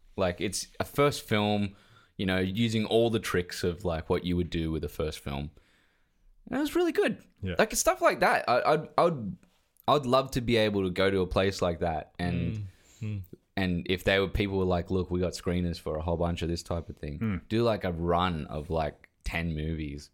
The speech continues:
Speaker 3: Yeah.
Speaker 2: Yeah.
Speaker 1: Uh, uh, you know, which we've never heard of before, which
Speaker 2: Mm.
Speaker 1: just sound like, you know, well, this is someone trying to get their, their stuff out.
Speaker 2: Yeah.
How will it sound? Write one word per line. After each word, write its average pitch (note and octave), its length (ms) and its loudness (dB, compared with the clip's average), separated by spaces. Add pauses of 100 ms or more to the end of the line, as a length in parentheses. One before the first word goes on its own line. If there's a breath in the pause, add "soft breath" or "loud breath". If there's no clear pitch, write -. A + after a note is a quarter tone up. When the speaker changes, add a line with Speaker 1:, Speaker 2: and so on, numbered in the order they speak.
Speaker 3:
Yeah. G#2 140 -4
Speaker 2:
Yeah. F#2 160 0 (280)
Speaker 1:
Uh, D#2+ 180 -2 (100)
uh, - 120 -2
you F2+ 100 -2
know, D2+ 140 -2
which F#2+ 360 -2
we've F2+ 180 -2
never F#2 380 2
heard F2 260 2
of E2+ 180 0
before, D#2+ 380 -2
which E2+ 160 -4
Speaker 2:
Mm. C3 120 0
Speaker 1:
just F2+ 180 -2
sound E2+ 280 -2
like, E2 260 -6
you F2+ 80 -4
know, E2 180 -4
well, E2 160 -2
this F2 220 -4
is E2+ 100 -4
someone E2 280 -2
trying D#2+ 200 -6
to D#2 60 -6
get D2+ 220 -6
their, D2 240 -4 (140)
their E2 160 -4
stuff - 400 -6
out. E2 400 -4
Speaker 2:
Yeah. F2 180 -4